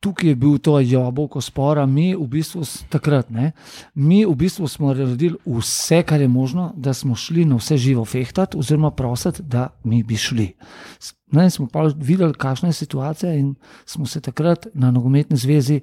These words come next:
smo v bistvu rezervirali karte. In smo vedeli, da pač paketov bojo, a ne, in, eh, v tem noter, in smo jih rezervirali, ja. Smo imeli pač tri karte, eh, za tri tekme, te tri.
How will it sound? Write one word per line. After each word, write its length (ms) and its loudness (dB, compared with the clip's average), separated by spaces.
smo 240 -6
v 60 0
bistvu 220 0
rezervirali 560 2
karte. 400 -12
In 100 0
smo 140 0
vedeli, 220 -2
da 120 -8
pač 300 -10
paketov 400 0
bojo, 320 0
a 140 2
ne, 180 0
in, 580 4
eh, 220 2
v 120 -4
tem 200 0
noter, 340 -2
in 240 -2
smo 220 -6
jih 120 -2
rezervirali, 600 -4
ja. 100 -12
Smo 180 -8
imeli 260 0
pač 400 -4
tri 320 4
karte, 460 -10
eh, 80 -8
za 180 0
tri 200 -2
tekme, 400 -2
te 180 -4
tri. 240 0